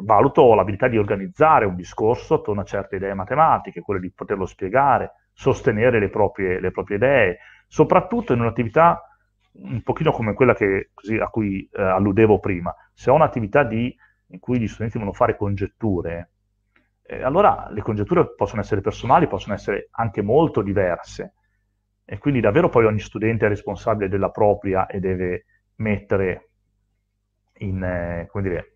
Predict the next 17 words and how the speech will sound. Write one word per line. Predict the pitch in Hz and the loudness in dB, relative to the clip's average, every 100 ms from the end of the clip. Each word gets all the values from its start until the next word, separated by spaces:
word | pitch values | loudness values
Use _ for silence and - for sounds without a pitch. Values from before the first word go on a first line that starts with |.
| - | -18
mm, | - 160 160 165 165 160 - - _ _ | -16 -16 -18 -20 -20 -20 -20 -20 _ _
quindi | - 92 | -14 -12
in | 95 | -8
qualche | 92 107 | -6 -4
modo | 104 107 | 0 0
è | |
chiamato | - 104 117 117 110 95 | 0 2 4 4 6 6
a | 98 95 _ _ _ - | 6 4 _ _ _ -4
rispondere | 113 - 156 156 117 104 | -4 2 4 4 4 0
di | 92 | 0
que-, | - 98 | -8 -12
di, | 104 | -10
di | 95 | -12
quello | - 101 92 | -6 -6 -4
che | 95 95 92 | -4 -2 -4
è, | - _ _ _ | -8 _ _ _
eh, | - 87 85 85 85 82 82 78 | -12 -8 -8 -8 -10 -12 -14 -18